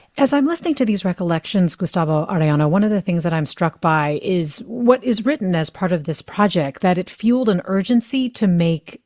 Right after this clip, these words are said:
visic-, visible the Chicano experience. I was especially struck by Ray saying that, you know, not a lot of people use that term anymore, but he chooses to use it. I mean, do you have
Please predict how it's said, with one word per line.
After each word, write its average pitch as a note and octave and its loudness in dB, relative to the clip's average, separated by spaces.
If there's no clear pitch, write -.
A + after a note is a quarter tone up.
visic-, G3 0
visible F3+ 4
the D3 -2
Chicano D3 -2
experience. F3 2
I G#3 -2
was F#3+ 0
especially F#3+ -2
struck D#3 -4
by D#3 -2
Ray D#3 0
saying D3 -2
that, D3 -4
you E3+ -4
know, D3 -6
not G3 2
a F3+ 2
lot F3+ 0
of E3+ -2
people F3 -4
use E3 -4
that D#3+ -6
term E3 -2
anymore, D#3 0
but D#3+ -6
he G3+ 0
chooses E3+ -2
to G#3+ 2
use G3 2
it. D3 -4
I A#3 -4
mean, B3 2
do C4+ -6
you D#4 -4
have D#4 -8